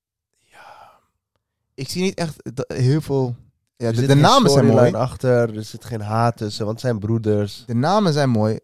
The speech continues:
Speaker 1: maar verder ook dat gevecht, ja, ik, ja, ik weet niet. Boeit, ja.
Speaker 2: Ik krijg, ik word er niet zo warm van.
Speaker 1: Ik ook niet.
Speaker 2: Eh,
Speaker 1: Sorry, man. Sorry, bro.
Speaker 2: sorry, bro.
Speaker 1: <laughs>
Speaker 2: Fouet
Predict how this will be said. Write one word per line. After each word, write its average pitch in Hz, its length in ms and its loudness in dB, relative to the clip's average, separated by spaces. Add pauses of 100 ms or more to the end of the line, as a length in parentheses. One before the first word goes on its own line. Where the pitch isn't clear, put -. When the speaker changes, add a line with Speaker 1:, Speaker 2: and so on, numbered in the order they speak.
Speaker 1:
maar 120 300 -4 (260)
verder 160 240 -6
ook 165 240 -4
dat 156 120 -8
gevecht, 147 420 -14
ja, 117 220 -10
ik, 104 200 -14
ja, 156 180 -6
ik 160 160 -8
weet 127 120 -10
niet. 110 160 -16 (360)
Boeit, 135 260 -12
ja. 107 220 -12
Speaker 2:
Ik 101 120 -12
krijg, 113 260 -2
ik 107 60 -18
word 123 140 -6
er 123 60 -8
niet 120 100 -8
zo 110 60 -16
warm 82 200 -10
van. - 200 -20
Speaker 1:
Ik - 80 -14
ook 113 80 0
niet. 101 240 -4 (300)
Speaker 2:
Eh, 117 200 -4
Speaker 1:
Sorry, 120 220 2
man. 110 280 0
Sorry, 127 240 -8
bro. 110 300 -4
Speaker 2:
sorry, 107 280 -2
bro. 95 240 -4 (360)
Speaker 1:
<laughs> - 180 -18
Speaker 2:
Fouet - 600 2